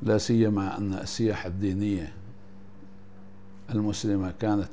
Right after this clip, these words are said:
تشكل ستين بالمية من حجم عملنا كمكتب سياحي.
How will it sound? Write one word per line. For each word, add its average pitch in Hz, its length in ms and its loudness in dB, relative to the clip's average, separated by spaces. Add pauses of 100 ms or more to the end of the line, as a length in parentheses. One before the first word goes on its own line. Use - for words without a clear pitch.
تشكل 95 720 0
ستين 101 580 0
بالمية 92 640 0
من 90 180 -2
حجم 92 360 -2
عملنا 90 520 -8 (540)
كمكتب 98 400 -2 (580)
سياحي. - 440 0